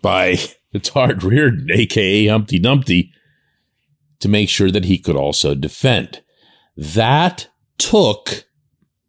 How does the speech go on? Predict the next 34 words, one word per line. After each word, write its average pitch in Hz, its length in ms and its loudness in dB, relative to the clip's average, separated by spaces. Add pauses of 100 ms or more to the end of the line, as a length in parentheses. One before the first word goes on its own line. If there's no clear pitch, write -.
(280)
what, 76 160 -10 (160)
two 110 220 0
years? 160 760 2 (1300)
Do 71 120 -12
you - 120 -8
really 139 360 2
want 170 200 0
to 170 60 -2
go 151 200 -2
through 208 260 -2
a 160 60 0
two-year 170 800 2
thing 202 520 0 (840)
to - 100 -4
get 127 260 0
Smith 139 460 0
to 131 100 2
that 117 200 2
same 143 300 2
stage? 143 380 2
Is 92 160 -2
it 87 60 -6
gonna 80 220 -4
take - 460 0
that? 185 380 0 (220)
Maybe 92 300 0
Smith 95 380 -2
will 80 80 -2
be 78 140 0
more 80 320 0
amenable 113 600 0
or 95 100 0
more 69 260 -4
flexible 156 840 0